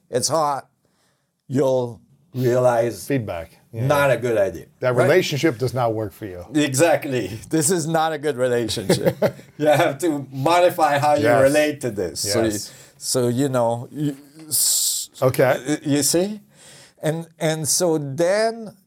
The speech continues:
Speaker 1: so then you realize something that is a fallacy in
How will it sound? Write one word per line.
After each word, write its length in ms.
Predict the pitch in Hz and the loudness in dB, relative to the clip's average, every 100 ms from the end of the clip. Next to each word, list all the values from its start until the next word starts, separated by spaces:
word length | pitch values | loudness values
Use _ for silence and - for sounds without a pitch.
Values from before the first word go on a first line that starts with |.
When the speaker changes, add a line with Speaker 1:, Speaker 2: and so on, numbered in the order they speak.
| _ - | _ -12
Speaker 1:
so 220 | - 170 | -4 0
then 260 | 139 170 170 | 0 -2 -2
you 160 | 156 | 0
realize 720 | 147 147 104 101 165 190 - _ _ _ _ _ _ _ _ _ | 2 0 -2 -4 -6 -8 -16 _ _ _ _ _ _ _ _ _
something 560 | - 135 123 143 123 123 127 | -6 -6 -2 -4 -4 -8 -2
that 280 | 127 127 _ - | -2 -2 _ -6
is 160 | 131 117 | -2 0
a 80 | 113 | 0
fallacy 800 | 147 143 143 117 - 113 104 104 - | 0 -2 -2 -6 -8 -6 -6 -6 -8
in 420 | 127 123 120 117 | -2 0 0 -4